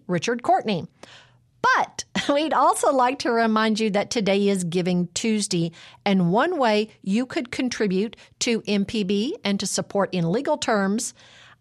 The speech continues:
I've got an idea, and it won't inconvenience you at all. That is next. This is In Legal Terms. Now, not everybody has a chance to listen to our show live, so if you've missed any of our program, you can listen to the whole show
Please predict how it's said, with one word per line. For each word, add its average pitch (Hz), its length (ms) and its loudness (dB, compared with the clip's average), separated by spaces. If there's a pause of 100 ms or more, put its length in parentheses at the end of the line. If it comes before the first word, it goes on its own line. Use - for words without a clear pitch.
(140)
I've 254 200 0
got 226 220 0
an 185 140 0
idea, 220 680 -2 (160)
and 185 120 2
it - 100 -2
won't 247 400 0
inconvenience 262 960 -2
you 220 340 -2
at 214 260 -2
all. 165 420 0 (260)
That 185 400 0
is 180 440 0
next. 160 560 -4 (360)
This 403 200 0
is 220 220 2
In 339 220 0
Legal 381 180 0
Terms. 160 640 -2
Now, 240 340 2
not 220 200 2
everybody 214 340 2
has 285 220 2
a - 20 -6
chance 339 320 0
to 269 100 -2
listen 240 360 0
to 247 320 2
our 196 240 2
show 185 280 0
live, 165 400 2
so - 140 -2
if 147 100 -2
you've 127 220 -4
missed 233 340 0
any 233 220 0
of 202 80 0
our 190 140 2
program, 185 420 0 (300)
you 214 100 0
can 262 340 0
listen 240 280 -2
to 226 40 -2
the 233 80 -2
whole 202 280 0
show 175 560 0